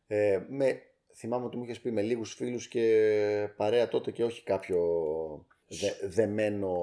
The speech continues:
Speaker 2: Σωστά,
Speaker 1: group από
Speaker 2: σωστά.
Speaker 1: συνεργάτες και
Speaker 2: Σωστά, σωστά,
Speaker 1: με τους
Speaker 2: σωστά.
Speaker 1: τυπικούς φίλους που είχες από το σχολείο, πανεπιστήμιο,
Speaker 2: Ναι,
Speaker 1: τέτοια
Speaker 2: από τη
Speaker 1: πράγματα.
Speaker 2: γειτονιά
Speaker 1: Από τη
Speaker 2: ή
Speaker 1: γειτονιά.
Speaker 2: οτιδήποτε, ναι, ναι, ναι, με αυτούς τους λίγους που είχαν μείνει.
Speaker 1: Τώρα, λοιπόν, έχεις μεταφερθεί σε μια πολύ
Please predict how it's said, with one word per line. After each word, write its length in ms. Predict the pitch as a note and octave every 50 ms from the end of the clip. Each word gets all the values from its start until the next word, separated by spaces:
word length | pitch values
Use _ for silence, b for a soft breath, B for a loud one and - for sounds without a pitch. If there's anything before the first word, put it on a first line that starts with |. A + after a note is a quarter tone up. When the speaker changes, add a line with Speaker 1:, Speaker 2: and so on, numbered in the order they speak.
| F2 E2+ E2 D#2+ D#2+ - - _
Speaker 2:
Σωστά, 460 | _ - - - D#3+ D#3+ D#3 - F3
Speaker 1:
group 400 | D#3 - D3+ C#3 B2+ - - - - _ _ -
από 200 | - D3+ D3+ G#2
Speaker 2:
σωστά. 180 | - - D3 D3+
Speaker 1:
συνεργάτες 520 | C3+ B2 - F#2+ G2+ G2+ G2 - F#2 -
και 120 | - -
Speaker 2:
Σωστά, 480 | F2 C#3+ - - D#3+ D#3+ D3+ C#3 B2+ A#2+
σωστά, 360 | - - B2+ - - - C3+ C3
Speaker 1:
με 60 | B2
τους 160 | - - A3+
Speaker 2:
σωστά. 160 | A#3 - -
Speaker 1:
τυπικούς 280 | - - D#3 G3+ F3+ F#3
φίλους 240 | F3+ F#3+ E3+ C#3 -
που 80 | F#3+
είχες 160 | F#3+ F#3 F3
από 100 | E3 D#3+
το 200 | - D3 C3+ B2 -
σχολείο, 400 | - - - B2+ G2+ G2 B2+ D3+
πανεπιστήμιο, 520 | - - G#2 F#2+ - - - B2 C#3+ G3+ G3
Speaker 2:
Ναι, 20 | G#3+
Speaker 1:
τέτοια 120 | B3+ C#4+
Speaker 2:
από 100 | C#4+ C#4+
τη 60 | -
Speaker 1:
πράγματα. 240 | A3 A3 A3+ - G#3
Speaker 2:
γειτονιά 260 | E3+ D3 C#3+ D#3+ F3 G3+
Speaker 1:
Από 80 | A3
τη 60 | A3 G#3+
Speaker 2:
ή 40 |
Speaker 1:
γειτονιά. 320 | A3 A3 A3+ G#3 G#3+ G#3 G3+
Speaker 2:
οτιδήποτε, 580 | G3 - F#3 F#3 F#3 F3+ - C3+ B2+ C3 C3
ναι, 120 | B2+ C3 C#3
ναι, 200 | C3 C3 B2+ B2+
ναι, 200 | B2+ B2+ B2 B2 C3+
με 60 | C3+
αυτούς 240 | C3 - - D3 -
τους 160 | C#3+ C3+ C#3
λίγους 300 | C#3 D3 C#3 C3+ C3 -
που 100 | - B2+
είχαν 280 | B2+ C3+ B2 B2 B2
μείνει. 380 | B2 B2 A#2+ A#2 A#2 A2+ A2+ _ _ _ _ _ _ _ _ _ _
Speaker 1:
Τώρα, 180 | - E3+ F3+ D#3+
λοιπόν, 240 | D3+ D3+ - C#3 D3
έχεις 140 | C#3+ B2+
μεταφερθεί 500 | B2+ B2 A#2 G2+ G#2+ G#2 - - A2+ G#2+ F#2
σε 140 | - - F#2+
μια 140 | G2+ A2 G#2
πολύ 680 | - - G2 F#2+ G2+ A2 B2 A#2+ G#2 F2 - - _